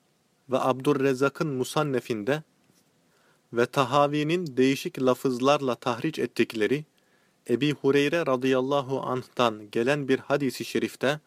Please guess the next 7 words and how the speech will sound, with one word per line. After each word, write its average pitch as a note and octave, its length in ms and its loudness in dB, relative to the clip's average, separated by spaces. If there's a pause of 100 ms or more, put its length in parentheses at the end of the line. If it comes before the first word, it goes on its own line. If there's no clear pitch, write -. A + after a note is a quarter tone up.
(680)
Resulullah C#3 680 0
sallallahu C3 800 -2
aleyhi B2+ 320 -2
ve C3 80 0
sellem C#3+ 440 -2 (400)
şöyle B2+ 400 2
buyurmuştur. G#2 680 -4